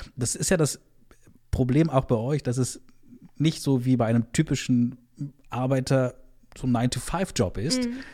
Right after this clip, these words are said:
Speaker 1: ne, sondern, äh, Mittwoch bekommst du gegebenenfalls abends irgendwann einen Anruf, du sag mal, äh, kannst du morgen irgendwas sprechen oder kannst du vielleicht doch mal die Regie übernehmen oder,
Speaker 2: Genau.
Speaker 1: äh, du,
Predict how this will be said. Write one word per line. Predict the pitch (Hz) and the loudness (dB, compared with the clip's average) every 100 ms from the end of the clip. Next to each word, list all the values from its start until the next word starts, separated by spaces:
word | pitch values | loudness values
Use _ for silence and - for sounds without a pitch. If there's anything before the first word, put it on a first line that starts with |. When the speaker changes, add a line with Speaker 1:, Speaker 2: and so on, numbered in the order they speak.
| - - | -18 0
Speaker 1:
ne, | 123 156 | 2 4
sondern, | 131 123 | 4 2
äh, | 127 120 113 | 0 -4 2
Mittwoch | 131 - 156 | 2 4 2
bekommst | - 123 131 135 | 2 0 0 0
du | 135 | -2
gegebenenfalls | 127 127 143 131 135 127 | -2 0 -2 0 -2 -2
abends | 113 131 | 0 0
irgendwann | 135 120 120 | 0 0 0
einen | |
Anruf, | 101 117 139 151 | 2 2 2 0
du | 135 | 0
sag | 123 | 0
mal, | 127 123 113 - | 2 2 0 -2
äh, | 113 | -4
kannst | 127 123 | -2 -2
du | 143 | 0
morgen | 120 127 | 0 0
irgendwas | 120 117 107 | -2 -2 -4
sprechen | - 120 - 147 | -4 -4 -2 -2
oder | 123 120 | 0 -2
kannst | - 120 | -2 -4
du | - | -2
vielleicht | 117 - | -6 -4
doch | 131 | 0
mal | 131 113 | 0 0
die | 110 113 | -2 -2
Regie | 107 131 | -2 -2
übernehmen | 131 95 101 131 | -2 -2 -2 -2
oder, | 131 110 | -2 -2
Speaker 2:
Genau. | 107 247 220 | 0 0 -2
Speaker 1:
äh, | |
du, | 117 | 0